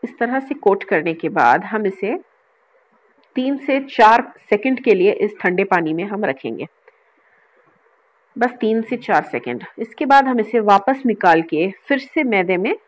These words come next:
डाल देंगे, और दूसरे हाथ से मैं इसे मैदे, मैदे से फिर से कोट करूँगी, क्योंकि मेरा ये जो दूसरा हाथ है वो भीगा हुआ है, वरना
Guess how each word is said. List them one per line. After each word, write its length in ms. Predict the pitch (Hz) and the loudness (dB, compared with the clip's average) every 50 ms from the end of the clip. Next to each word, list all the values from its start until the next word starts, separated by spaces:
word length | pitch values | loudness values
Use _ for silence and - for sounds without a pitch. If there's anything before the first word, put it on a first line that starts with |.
| _ _ _ _ _ _ _ - | _ _ _ _ _ _ _ -4
डाल 260 | 170 165 143 139 139 | 2 2 4 4 4
देंगे, 300 | 127 113 92 90 85 90 - _ _ _ _ _ _ _ _ _ - - - - _ _ - | 0 -2 -6 -6 -8 -10 -10 _ _ _ _ _ _ _ _ _ -20 -20 -20 -20 _ _ -2
और 340 | - 208 202 202 208 208 202 | 0 0 2 4 4 4 4
दूसरे 380 | 190 247 269 262 277 320 311 302 | 4 2 0 0 2 2 2 2
हाथ 240 | 254 240 202 196 - | 4 2 2 2 0
से 100 | - 202 | -2 -4
मैं 140 | 185 190 170 | -2 -2 -2
इसे 320 | 180 - - 269 370 427 - - _ _ _ _ _ _ _ _ _ _ _ _ _ _ - | -4 -4 -4 -4 -4 -4 -6 -10 _ _ _ _ _ _ _ _ _ _ _ _ _ _ -10
मैदे, 560 | 202 190 185 180 180 196 196 180 190 196 196 - - _ 185 | -8 -6 -4 -2 0 0 0 0 0 -2 -4 -6 -10 _ -4
मैदे 300 | 202 208 214 208 214 226 | -2 0 0 2 0 0
से 140 | 226 277 269 | 0 -2 -4
फिर 160 | 269 - 220 | -4 -4 -4
से 160 | 208 - - 254 | -2 -4 -6 -4
कोट 240 | 262 196 170 - - | -2 -2 -2 -2 -2
करूँगी, 480 | - 165 151 147 147 147 - 269 349 427 _ _ _ _ _ _ _ _ _ _ _ _ _ _ _ _ _ _ _ _ _ - | -2 -2 -2 -2 -4 -6 -8 -10 -14 -14 _ _ _ _ _ _ _ _ _ _ _ _ _ _ _ _ _ _ _ _ _ -6
क्योंकि 240 | 202 208 202 214 190 | -6 -4 -4 -4 -4
मेरा 240 | 185 180 175 165 165 | -2 0 2 2 2
ये 260 | 170 170 175 180 202 - - - _ - - 190 | 4 2 2 0 -2 -4 -10 -20 _ -18 -16 -4
जो 280 | - 196 190 185 180 175 | 0 2 4 4 4 2
दूसरा 340 | 175 214 220 - - 262 247 | 0 -2 -2 0 0 0 2
हाथ 220 | 226 - 202 - 247 | 2 2 0 0 0
है 60 | 233 | 0
वो 100 | 214 190 | -2 -2
भीगा 300 | 175 190 196 175 202 196 185 | -2 -4 -4 -2 0 2 2
हुआ 220 | 185 170 151 139 175 | 2 4 4 4 2
है, 200 | 196 220 247 285 | 2 -2 -2 0
वरना 520 | 240 196 180 180 180 175 180 180 175 | 0 0 0 0 0 -2 -2 -2 -2